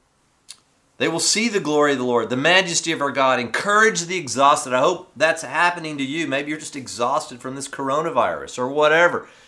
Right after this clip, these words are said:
Be encouraged. Strengthen the feeble. Say to those with an anxious heart, maybe you have an anxious heart today.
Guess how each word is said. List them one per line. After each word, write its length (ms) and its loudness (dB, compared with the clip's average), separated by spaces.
Be 440 -6
encouraged. 800 -8
Strengthen 680 -2
the 80 -4
feeble. 360 -6
Say 360 0
to 100 0
those 340 0
with 160 -6
an 180 -6
anxious 420 -8
heart, 180 -2
maybe 160 -6
you 100 -4
have 80 -8
an 80 -16
anxious 380 -10
heart 240 -6
today. 460 -6